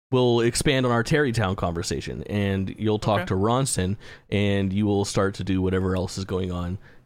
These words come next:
Speaker 1: in or around Tarrytown, we will say, 'cause it's very, very satisfying. It's definitely
Speaker 2: Oh,
Speaker 1: what
Speaker 2: so
Speaker 1: I'm
Speaker 2: there's more. Okay.
Speaker 1: hooked on right now.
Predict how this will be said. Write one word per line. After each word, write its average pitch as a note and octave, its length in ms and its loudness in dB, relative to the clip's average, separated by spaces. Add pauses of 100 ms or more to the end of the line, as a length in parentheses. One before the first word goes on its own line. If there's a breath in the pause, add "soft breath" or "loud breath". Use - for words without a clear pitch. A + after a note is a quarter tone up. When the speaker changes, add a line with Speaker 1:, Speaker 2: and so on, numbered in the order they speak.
Speaker 1:
in F3+ 180 0
or C#3+ 280 2
around A2+ 380 2
Tarrytown, F2+ 580 -2
we F2+ 80 -8
will - 120 -8
say, C2 280 -4
'cause G2 240 -4
it's F#2+ 180 -6
very, F2+ 320 -2
very A#1+ 260 -8
satisfying. - 640 -4
It's F#2+ 300 -4
definitely G3+ 400 0
Speaker 2:
Oh, - 20 -2
Speaker 1:
what - 80 -2
Speaker 2:
so E3 60 -2
Speaker 1:
I'm D#3 40 0
Speaker 2:
there's D3 240 -2
more. D#3 560 -6
Okay. D3+ 320 -10
Speaker 1:
hooked B2 240 -4
on F2 200 -2
right D2+ 200 -6
now. C2 260 -8